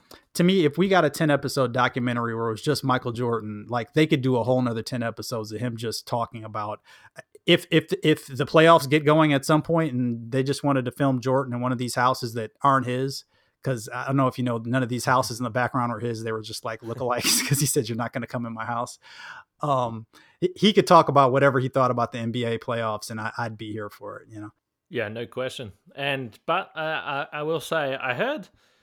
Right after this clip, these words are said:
Speaker 2: uh, the producer, Jason Weir, was talking about this, uh, about how many episodes they were going to have. And much like, much like the Bulls in ninety-eight, where everyone wanted them to come back, it was cut short.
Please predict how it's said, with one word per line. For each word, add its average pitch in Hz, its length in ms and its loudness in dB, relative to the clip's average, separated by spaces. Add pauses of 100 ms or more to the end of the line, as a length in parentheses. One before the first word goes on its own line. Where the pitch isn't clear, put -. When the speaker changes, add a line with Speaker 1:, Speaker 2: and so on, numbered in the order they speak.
(340)
Speaker 2:
uh, 123 420 -6
the 110 500 -4 (100)
producer, 120 560 -6
Jason 120 440 -8
Weir, 113 180 -4
was 104 180 -6
talking 120 300 -6
about 101 240 -8
this, 104 420 -10 (880)
uh, 110 280 -6
about 110 200 -4
how 135 100 -2
many 120 180 -2
episodes 117 380 -4
they 110 120 -4
were 104 80 -6
going 107 180 -8
to 107 80 -8
have. 104 300 -8 (600)
And 117 200 -14
much 196 260 -8
like, 226 380 -8 (240)
much 143 240 -18
like 196 160 -10
the 180 60 -14
Bulls 135 400 -10
in 113 100 -16
ninety-eight, 113 500 -10
where 104 260 -8
everyone 123 260 -8
wanted 117 220 -6
them 110 120 -8
to 107 100 -20
come 110 220 -10
back, 110 420 -6
it 113 80 -14
was 113 160 -10
cut 127 220 -6
short. 110 380 -8